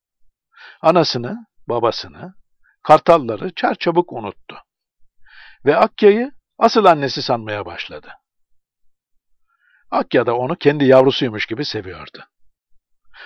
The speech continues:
Onu görgülü biri kılmaya, ruhundaki yırtıcılığı, kendini beğenmişliği söküp atmaya çalıştı.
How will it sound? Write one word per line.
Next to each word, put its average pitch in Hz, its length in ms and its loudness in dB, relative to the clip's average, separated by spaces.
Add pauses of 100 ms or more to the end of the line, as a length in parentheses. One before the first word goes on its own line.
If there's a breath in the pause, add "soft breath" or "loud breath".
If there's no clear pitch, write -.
Onu 190 260 6
görgülü 165 420 8
biri 117 220 2
kılmaya, 90 540 -12 (600 soft breath)
ruhundaki 165 580 6
yırtıcılığı, 104 840 -4 (540)
kendini 165 440 2
beğenmişliği 131 640 0
söküp 135 360 -6
atmaya 117 380 -6
çalıştı. - 480 -14